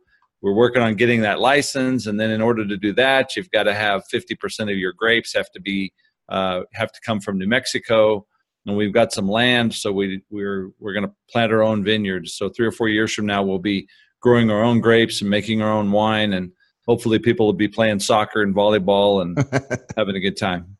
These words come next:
Speaker 2: That's cool, man. That's, that's awesome. That's a, that's a cool little story, how that kind of evolved <laughs> to where
Speaker 1: Yeah.
Speaker 2: you're gonna be creating your own vineyard there.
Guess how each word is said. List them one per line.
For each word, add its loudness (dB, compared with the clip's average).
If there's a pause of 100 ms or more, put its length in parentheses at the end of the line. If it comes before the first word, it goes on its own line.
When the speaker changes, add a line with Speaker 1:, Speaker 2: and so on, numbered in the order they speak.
(140)
Speaker 2:
That's -2
cool, 6
man. 0
That's, -2
that's -4
awesome. 0
That's -2
a, 2
that's -4
a 0
cool 4
little 4
story, 2
how 2
that -2
kind 0
of -2
evolved 0
<laughs> -8
to 4 (160)
where 4
Speaker 1:
Yeah. 2 (100)
Speaker 2:
you're -4
gonna 2
be 2
creating 4
your 2
own 2
vineyard 2
there. -6